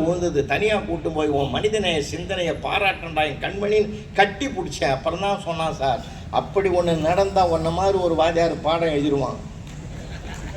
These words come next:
நான் ஏற்கனவே ரெண்டாம் உலக போர் ஏன் நடந்ததுன்னு கேட்ட கேள்விக்கு, முதல் உலக போர் சரியா நடக்காததுனால ரெண்டாம் உலக போர் நடந்ததுன்னு நான் எழுதினேன்.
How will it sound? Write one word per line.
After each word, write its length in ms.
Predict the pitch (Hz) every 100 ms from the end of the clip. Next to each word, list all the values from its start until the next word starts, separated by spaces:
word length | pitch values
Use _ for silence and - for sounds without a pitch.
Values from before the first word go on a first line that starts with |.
| - - - - - - - - - - - - - - - - - - - - 131
நான் 240 | 190 214
ஏற்கனவே 540 | 226 262 247 247 247 240
ரெண்டாம் 340 | 214 247 247
உலக 260 | 240 233 226
போர் 220 | 226 233
ஏன் 300 | 220 233 226
நடந்ததுன்னு 500 | 214 233 233 233 226
கேட்ட 360 | 226 220 233
கேள்விக்கு, 640 | 226 226 240 226 226 262 254 - 135
முதல் 300 | 175 226 277
உலக 280 | 254 247
போர் 200 | 247 247
சரியா 340 | - 220 254 254
நடக்காததுனால 800 | 226 220 240 233 226 226 233 214
ரெண்டாம் 260 | 208 262
உலக 220 | 247 240 233
போர் 240 | 226 220
நடந்ததுன்னு 520 | 214 214 226 226 220
நான் 160 | 208 190
எழுதினேன். 460 | 240 240 214 135